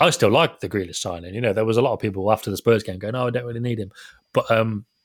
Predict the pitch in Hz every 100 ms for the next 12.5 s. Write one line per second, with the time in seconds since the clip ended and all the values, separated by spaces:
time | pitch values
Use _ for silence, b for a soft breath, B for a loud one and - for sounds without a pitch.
0 | _ 131 127 117 101 110 98 101 95 95
1 | 104 101 - 101 110 98 98 - 107 95
2 | 95 95 92 101 87 110 98 - 90 95
3 | - 101 98 90 - 113 113 107 135 110
4 | 92 101 92 - B B B - 123 104
5 | _ _ 147 117 90 - 123 - 139 131
6 | 127 151 127 113 - - 127 - - 98
7 | - 107 101 92 104 104 95 85 87 95
8 | 120 123 - 113 101 98 - 104 98 98
9 | - 104 107 101 90 - 113 98 - _
10 | b b b b b b _ _ _ _
11 | _ - 120 139 143 240 143 110 107 98
12 | 107 101 95 107 -